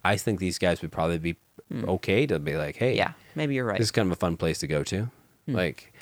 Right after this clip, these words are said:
Speaker 2: You
Speaker 1: there,
Speaker 2: think a
Speaker 1: it's
Speaker 2: cloud
Speaker 1: enough
Speaker 2: giant? I, 'cause I think a cloud giant would definitely be in the
Speaker 1: Oh, yeah.
Speaker 2: elemental plane of air.
Speaker 1: It would, he'd be like, "This
Speaker 2: That
Speaker 1: is,
Speaker 2: one
Speaker 1: this
Speaker 2: for
Speaker 1: is,
Speaker 2: sure.
Speaker 1: this is okay."
Speaker 2: Yeah, there's
Speaker 1: So,
Speaker 2: no
Speaker 1: and
Speaker 2: way.
Speaker 1: given that we're saying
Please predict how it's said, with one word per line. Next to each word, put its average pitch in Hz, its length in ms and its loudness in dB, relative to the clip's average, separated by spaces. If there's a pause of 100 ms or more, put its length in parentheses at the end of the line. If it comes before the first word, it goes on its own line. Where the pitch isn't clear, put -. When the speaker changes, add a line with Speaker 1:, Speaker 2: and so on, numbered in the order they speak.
(140)
Speaker 2:
You 139 120 6
Speaker 1:
there, - 60 8
Speaker 2:
think - 40 0
a - 40 2
Speaker 1:
it's 127 100 6
Speaker 2:
cloud 127 80 6
Speaker 1:
enough 143 140 6
Speaker 2:
giant? 143 160 2 (140)
I, 170 80 4
'cause 170 160 0
I 175 80 4
think 208 160 0
a 151 40 4
cloud 143 280 0
giant 110 200 0
would 98 120 -4
definitely 104 400 2
be 98 220 0
in 95 120 -2
the 95 140 -4 (520)
Speaker 1:
Oh, 233 100 4
yeah. 294 120 6
Speaker 2:
elemental 101 280 2
plane 101 140 2
of 98 80 2
air. 104 180 6
Speaker 1:
It - 40 2
would, 143 160 2
he'd 123 200 4
be 127 100 6
like, 113 220 6
"This 120 120 4
Speaker 2:
That 123 60 6
Speaker 1:
is, 110 60 0
Speaker 2:
one - 100 -4
Speaker 1:
this 104 160 4
Speaker 2:
for 120 60 4
Speaker 1:
is, 110 60 4
Speaker 2:
sure. 110 220 4
Speaker 1:
this - 120 2
is 127 100 2
okay." 131 460 2 (140)
Speaker 2:
Yeah, 104 140 4
there's 107 220 4
Speaker 1:
So, 170 80 6
Speaker 2:
no 117 160 6 (120)
Speaker 1:
and 156 140 4
Speaker 2:
way. 160 60 2
Speaker 1:
given 247 220 4
that 156 200 2
we're 127 180 4
saying 135 580 4